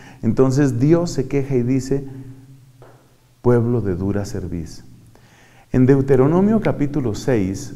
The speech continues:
encontramos que Dios da sus mandamientos, pero sobre todo da el mandamiento fundamental. Y el mandamiento fundamental es escuchar. Escucha, Shema Israel.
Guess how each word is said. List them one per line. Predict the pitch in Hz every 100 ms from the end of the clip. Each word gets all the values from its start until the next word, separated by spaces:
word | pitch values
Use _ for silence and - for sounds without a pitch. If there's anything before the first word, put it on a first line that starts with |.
| -
encontramos | - 113 107 98 92 120 135 147
que | - -
Dios | 104 135 151 143 143 117
da | 123 135 - -
sus | - 104
mandamientos, | 104 98 95 139 196 139 101 80 - - - -
pero | 113 117
sobre | 117 104
todo | 101 139
da | 147
el | 156
mandamiento | 156 139 110 113 147 156 156
fundamental. | 147 127 110 107 104 113 147 107 92 - - - - _ _
Y | 127 147
el | 139
mandamiento | 135 123 127 147 151 160
fundamental | 151 131 117 117 135 147
es | 190 214 - - - - - - - _ _ _ - _
escuchar. | 110 - - 98 104 90 87 - - - - - -
Escucha, | 117 - - - - 135 - - 82 80 -
Shema | - - 107 110 120 143 -
Israel. | 120 113 110 104 95 82